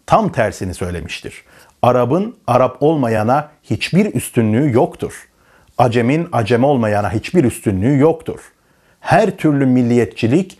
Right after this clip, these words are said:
ayağımın altındadır şeklinde veda hutbesinde bunu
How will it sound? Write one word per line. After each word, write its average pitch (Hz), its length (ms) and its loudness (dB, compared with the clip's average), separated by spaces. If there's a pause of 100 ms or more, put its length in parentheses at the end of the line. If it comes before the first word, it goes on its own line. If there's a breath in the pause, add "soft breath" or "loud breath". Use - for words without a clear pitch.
(220 soft breath)
ayağımın 117 560 2
altındadır 101 720 -2 (500 soft breath)
şeklinde 107 720 0 (220)
veda 113 440 2
hutbesinde 117 840 -2 (280 soft breath)
bunu 110 400 -2